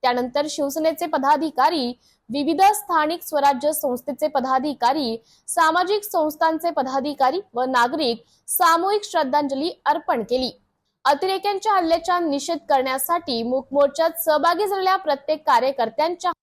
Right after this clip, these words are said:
हातांच्या दंडांवर काळी पट्टी बांधण्यात आली होती. काय दोष होता त्यांचा, असा संतप्त सवाल उपस्थित करून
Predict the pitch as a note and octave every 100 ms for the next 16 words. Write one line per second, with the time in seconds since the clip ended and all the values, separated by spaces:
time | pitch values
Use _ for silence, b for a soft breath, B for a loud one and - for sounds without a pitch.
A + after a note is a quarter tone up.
0 | - C4+ C#4 F#4+ G4 A4 F4 D4+ D#4+ F4+
1 | D4 A#3+ - D4+ E4 G4 G4+ G4+ G4+ F#4
2 | C#4 C4+ F#4 B3+ F#3+ A3+ A#3 A3 _ _
3 | _ _ - F4+ G4+ F#4 G4+ G4+ F#4 F#4
4 | F#4 C4 D4+ E4 B3+ B3 C4+ C#4 C4+ C4
5 | D4+ D4 E4+ E4+ C4+ E4+ D4 B3 C#4 B3
6 | F4 E4+ G4 - D#4+ D#4+ B3